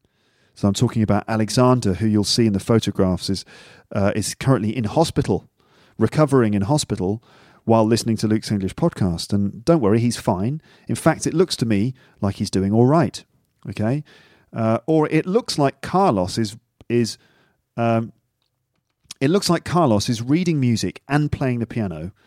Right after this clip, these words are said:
while listening to Luke's English podcast, which must be difficult. Okay? So that's, it looks like something is happening, or it looks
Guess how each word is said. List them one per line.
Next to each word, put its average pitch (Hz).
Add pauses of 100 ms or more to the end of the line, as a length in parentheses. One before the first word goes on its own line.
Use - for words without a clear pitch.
(240)
while 110
listening 110
to 110
Luke's 107
English 95
podcast, 101 (420)
which -
must 110
be 107
difficult. - (1040)
Okay? 120 (540)
So -
that's, 110
it 113
looks 113
like 110
something 107
is 90
happening, 127
or 98
it -
looks -